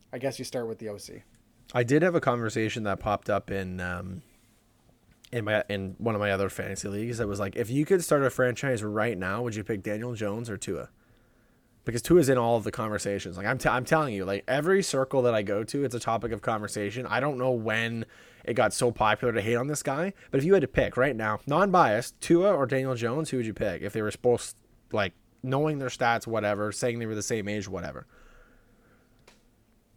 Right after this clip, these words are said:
Speaker 1: Well, I, I think some of that comes in, and I'm taking Tua. Daniel Jones has shown for now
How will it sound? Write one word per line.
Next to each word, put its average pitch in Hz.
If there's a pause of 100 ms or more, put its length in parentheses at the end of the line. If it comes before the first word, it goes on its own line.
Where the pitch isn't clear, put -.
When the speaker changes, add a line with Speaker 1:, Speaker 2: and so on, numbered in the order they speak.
(720)
Speaker 1:
Well, 107
I, 160
I 143
think 160
some 147
of 131
that 123
comes 113
in, 120
and 104
I'm 117
taking 113
Tua. 110
Daniel 127
Jones 113
has 110
shown 123
for 113
now 110